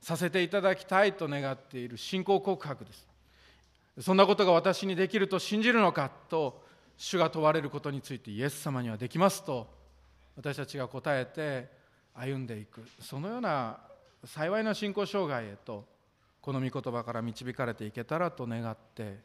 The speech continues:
います。人生における危機に、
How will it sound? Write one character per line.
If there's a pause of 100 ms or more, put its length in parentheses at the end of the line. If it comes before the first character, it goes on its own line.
(380)
い
ま
す。 (2500)
人
生
に
お
け
る
危
機
に、